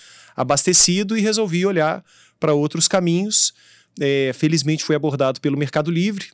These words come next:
que sempre foi a empresa, vamos dizer, minha referência, meu, meu benchmark pra tudo quase relacionado à internet, marketplace e fintech. É, me chamaram pra essa, pra,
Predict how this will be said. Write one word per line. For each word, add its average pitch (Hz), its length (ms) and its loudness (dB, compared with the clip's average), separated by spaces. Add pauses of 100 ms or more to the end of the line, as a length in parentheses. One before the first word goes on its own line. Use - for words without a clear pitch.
(140)
que 135 260 -4 (500)
sempre 147 340 2
foi 147 240 -2
a 139 40 -2
empresa, 123 840 -2 (580)
vamos 127 140 -6
dizer, 120 260 0
minha 131 360 -6
referência, 143 600 -2
meu, 123 260 -6 (120)
meu 127 160 -4
benchmark 139 600 -2 (580)
pra 120 540 -2 (800)
tudo 160 340 -4 (100)
quase 131 320 -2
relacionado 123 440 -4
à 123 40 -6
internet, 117 480 -8
marketplace 117 640 -6
e - 40 -16
fintech. 127 560 -10 (760)
É, 120 680 -2 (460)
me 135 120 -2
chamaram 160 380 2
pra 156 100 -2
essa, 156 180 -2 (220)
pra, 147 280 0